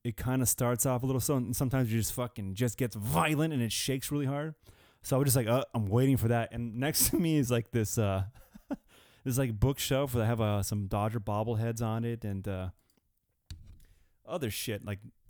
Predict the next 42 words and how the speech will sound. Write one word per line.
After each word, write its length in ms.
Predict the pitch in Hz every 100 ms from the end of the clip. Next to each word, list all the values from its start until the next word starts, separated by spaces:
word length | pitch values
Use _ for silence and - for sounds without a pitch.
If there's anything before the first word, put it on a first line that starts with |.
| - -
uh, 40 | -
other 220 | 226 180
shit. 240 | 120 113 104
I'm 100 | 127
like, 160 | 120
"Oh, 140 | 143 120
no, 220 | 135 117
this 180 | 127 -
is, 60 |
I 60 | 139
don't 120 | 180
think 140 | 135 117
this 160 | 101
is, 160 | 107 101
did 160 | - 180
I 40 |
screw 220 | - 233
it 60 | 226
to 60 |
the 80 | 190
wall?" 280 | 180 208 208 _ _ _ _ _ 190
I 40 |
don't 100 | 214
think 120 | 131
I 60 | 107
did. 260 | 147 120
So 140 | - 120
I'm, 120 | 147
like, 220 | 165 -
prime 380 | - 135 135 143
location 460 | 127 135 131 123 113
to 60 |
be 80 | 104
fucking 360 | 101 117 110 104
crushed. 500 | 113 117 - - - - - - _
<laughs> 60 | 277 - 370 - - - - - - - -
And 80 | 131
I, 60 |
so 160 | 135 139
I 80 | 127
just 160 | 135
kinda, 380 | - 147 139 113